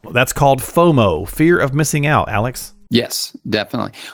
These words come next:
Speaker 2: Well, there are two things. It depends on how old Alex is. Let's assume Alex,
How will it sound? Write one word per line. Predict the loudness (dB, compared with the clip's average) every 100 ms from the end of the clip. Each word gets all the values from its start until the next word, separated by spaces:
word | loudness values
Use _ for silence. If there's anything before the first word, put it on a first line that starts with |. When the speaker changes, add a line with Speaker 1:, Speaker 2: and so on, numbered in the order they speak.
| -2
Speaker 2:
Well, | 0
there | 0
are | -2
two | -2 -2
things. | 0 -4 -4 -6
It |
depends | -4 0 0 0
on | -2
how | -2 -2 0
old | 0 0 -4
Alex | -2 -2 -4 -8
is. | -12 -12 -14 -2
Let's | 0 0 -4
assume | -4 0 0 0
Alex, | -2 -4 -6